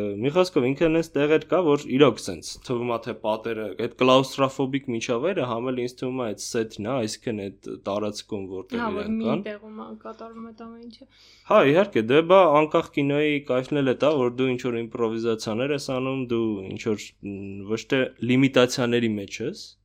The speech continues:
Speaker 1: և այդ լիմիտացիաներից ծնվում է այն, ինչ որ կ-, շատ հնարավոր է, ը, resonate անի շատ մարդկանց և կարող է վանի, բայց դե անկախ կինոն նրա համար է, որ բոլորը չնայեն, էլի։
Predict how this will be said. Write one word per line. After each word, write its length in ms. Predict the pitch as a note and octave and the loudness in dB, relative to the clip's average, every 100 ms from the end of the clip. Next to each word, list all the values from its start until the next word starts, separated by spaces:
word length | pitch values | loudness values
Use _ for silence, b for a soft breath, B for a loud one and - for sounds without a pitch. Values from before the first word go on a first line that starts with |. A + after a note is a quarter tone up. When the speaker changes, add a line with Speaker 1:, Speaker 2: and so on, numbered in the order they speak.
| _ | _
Speaker 1:
և 320 | - G#2 B2+ - | -6 -4 -4 -6
այդ 180 | A2 - | -10 -4
լիմիտացիաներից 880 | A2 A2 G#2+ G#2+ A2+ G2+ G#2+ C3 - | -4 -2 -4 -4 -6 -6 -4 -4 -6
ծնվում 460 | G#2 G2+ G#2+ A#2+ | -10 -8 -6 -6
է 80 | A#2 - | -6 -8
այն, 240 | A2 B2 | -6 -6
ինչ 160 | A2 G#2 | -6 -6
որ 280 | G2+ G#2+ - B B B B B | -8 -10 -10 B B B B B
կ-, 220 | _ - F#2 | _ -12 -10
շատ 300 | - G#2+ A2+ | -8 -8 -6
հնարավոր 500 | G#2+ G#2+ G#2+ A2 A2 | -6 -2 -2 0 0
է, 80 | A2 G#2 - _ _ _ _ _ _ | -2 -4 -6 _ _ _ _ _ _
ը, 140 | - G2 G2 F#2+ F#2+ F#2+ F#2 F#2 _ - | -14 -12 -10 -8 -10 -10 -14 -18 _ -20
resonate 680 | F#2+ G2 A2+ A#2 A2 G#2+ G#2+ | -14 -8 -6 -4 -2 -4 -6
անի 220 | F#2+ F2+ | -8 -8
շատ 460 | E2+ - F2+ _ - - | -10 -10 -12 _ -20 -16
մարդկանց 560 | G2 F#2+ F#2+ - A#3 | -12 -12 -10 -10 -10
և 220 | - E3+ _ _ | -10 -12 _ _
կարող 300 | B2 D3+ F#3+ | -6 -4 -4
է 400 | G3 F#3 A2+ G#2+ | -6 -10 -8 -4
վանի, 340 | G#2+ A2+ D3 - - | 0 0 -2 -6 -12
բայց 300 | G2+ A2 - | -6 -6 -6
դե 140 | C3+ C3+ | -6 -6
անկախ 380 | A2 A2+ C3 - | -8 -4 -4 -4
կինոն 300 | A#2 A#2+ A#2+ | -4 -2 -2
նրա 220 | A2 A2+ | -2 0
համար 340 | A#2 A2 G#2+ | -2 -2 -2
է, 60 | B2+ | -2
որ 240 | A#2+ A2+ - B B B B | -2 -6 -10 B B B B
բոլորը 400 | G#2+ G#2+ A#2 A#2 | -2 2 4 2
չնայեն, 540 | A#2+ A2+ G2 A2 F2 G2+ | 0 0 2 2 0 -2
էլի։ 240 | A2+ - | -4 -8